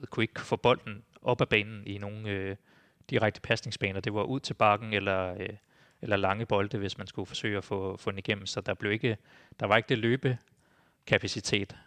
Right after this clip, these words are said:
øh, til at kunne komme udenom, øh, Nykøbings tre mand på,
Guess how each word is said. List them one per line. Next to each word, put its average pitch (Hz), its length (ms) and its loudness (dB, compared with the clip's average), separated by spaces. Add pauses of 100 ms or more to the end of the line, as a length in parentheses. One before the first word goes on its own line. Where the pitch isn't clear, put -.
(100)
øh, 98 220 2
til - 140 0
at 101 140 2
kunne 101 180 -6
komme - 260 -4
udenom, 101 440 -4
øh, 92 240 -6 (920)
Nykøbings 104 480 -2
tre - 200 2
mand 104 200 -2
på, 95 460 -6